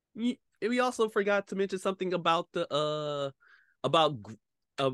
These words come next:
uh, Fury's confrontation with Talos and about his, uh, conversation about how humans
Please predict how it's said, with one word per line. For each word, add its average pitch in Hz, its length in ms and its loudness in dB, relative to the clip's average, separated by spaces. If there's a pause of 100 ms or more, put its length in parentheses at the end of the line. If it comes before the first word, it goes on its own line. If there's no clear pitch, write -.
(120)
uh, 123 180 4
Fury's 156 360 4
confrontation 151 560 0
with 135 120 0
Talos 131 540 0
and 123 160 -2
about 127 320 2
his, 131 180 -2
uh, 123 320 -2
conversation 143 720 -2
about 127 460 2
how 120 420 0 (400)
humans 151 680 4